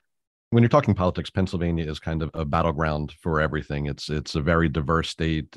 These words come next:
You have urban versus rural, energy versus environment, fracking, natural gas, coal. It kind of encompasses everything that you see on the national level. For lack of a better way to put it, it's very purple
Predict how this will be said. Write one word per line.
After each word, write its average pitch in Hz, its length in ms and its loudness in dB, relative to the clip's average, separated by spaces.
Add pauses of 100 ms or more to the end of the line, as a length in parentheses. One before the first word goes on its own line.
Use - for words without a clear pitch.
(120)
You 78 120 -2
have 71 100 -4
urban 80 380 2
versus 73 240 -2
rural, 85 520 0
energy 82 380 0
versus 78 300 -6
environment, 78 600 -2
fracking, 82 380 -2
natural 78 380 -4
gas, 78 600 -4
coal. 80 500 0
It 90 140 0
kind 95 160 2
of 87 60 2
encompasses 78 760 -6
everything 80 540 -2 (300)
that 73 100 -4
you 85 60 -2
see - 180 -2
on 78 80 2
the 73 60 0
national 80 420 0
level. 76 320 -2 (360)
For 76 200 2 (300)
lack 92 180 4
of 90 80 2
a 80 40 2
better 82 160 2
way 78 80 0
to 73 60 -4
put 85 140 0
it, 78 180 -2
it's 73 140 -4
very 85 240 2
purple 82 400 -2